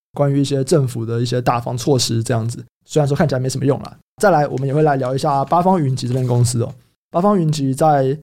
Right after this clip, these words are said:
上市以后，其实股价算是跌了不少嘛。不过在这篇文章里面，他们是比较针对于八方云集创办人的一些理念啊，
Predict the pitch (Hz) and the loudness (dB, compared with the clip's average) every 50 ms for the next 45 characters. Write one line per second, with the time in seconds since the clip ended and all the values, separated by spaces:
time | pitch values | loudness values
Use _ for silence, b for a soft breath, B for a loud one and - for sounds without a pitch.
0 | _ _ _ _ - - 165 151 147 - 175 147 123 117 143 143 131 127 120 120 | _ _ _ _ 0 2 2 2 2 2 0 0 0 0 2 2 2 2 2 0
1 | 120 - 131 117 127 127 123 131 120 131 139 139 131 135 143 143 143 139 - 120 | -2 -4 -4 -4 -4 -4 -4 -4 -2 0 2 0 0 0 0 -2 -2 -2 -2 -2
2 | 123 127 160 151 - - - - 131 139 143 - _ _ _ - 127 127 139 135 | 0 2 2 2 2 0 -2 -4 -6 -8 -10 -12 _ _ _ -20 -8 -4 -2 0
3 | 131 135 - 196 190 185 226 233 214 185 156 143 135 151 151 135 123 135 135 123 | 0 0 2 0 2 2 2 2 2 2 2 0 0 0 -2 -2 -2 -4 -4 -4
4 | 120 127 156 147 135 131 123 143 139 127 117 117 143 147 139 151 143 151 151 165 | -2 -2 -2 0 0 -2 -2 -4 -4 -4 -2 0 -2 0 0 0 0 0 2 2
5 | 139 123 123 123 143 147 151 170 170 156 131 123 123 120 123 117 110 113 120 - | 2 0 0 0 0 0 0 0 -2 -2 -4 -6 -6 -8 -8 -10 -10 -12 -10 -4
6 | - - 170 160 175 170 151 139 127 120 139 143 147 151 147 143 127 117 113 131 | 0 0 2 4 4 2 2 2 0 -2 -2 0 2 2 2 2 0 -2 -2 -2
7 | 160 170 156 143 135 131 127 127 | 0 0 0 0 0 0 -2 -2